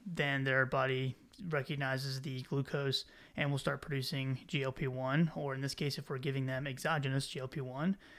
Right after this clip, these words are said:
they will, uh, be able to start acting and bringing that sugar into the blood, or into the cells, rather, where it belongs, and getting it out of the blood. Um,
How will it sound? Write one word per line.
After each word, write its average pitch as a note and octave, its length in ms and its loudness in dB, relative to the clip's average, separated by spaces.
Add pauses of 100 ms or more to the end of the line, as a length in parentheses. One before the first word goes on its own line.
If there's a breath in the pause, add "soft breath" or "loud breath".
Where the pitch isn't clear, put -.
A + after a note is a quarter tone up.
(160 loud breath)
they C3 580 4 (120)
will, C3 340 2
uh, B2+ 160 2
be C3 160 2
able C3 140 0
to C#3 160 0
start C#3+ 400 -2 (320 loud breath)
acting D3+ 400 6
and C3+ 100 6
bringing D3 260 8
that C#3 220 6 (240)
sugar D3 360 2
into C#3 180 0
the C#3 120 2
blood, C3+ 480 2 (100)
or E3 120 8
into D3+ 220 10
the C#3 80 4
cells, C#3 340 4
rather, C3+ 240 4
where C3 160 2
it B2+ 80 -4
belongs, D#3 580 6
and C#3 380 0
getting C3 240 0
it C3 100 -4
out C3+ 120 0
of B2+ 60 -4
the C3 60 -8
blood. C3 320 -6 (520 soft breath)
Um, C#3+ 440 2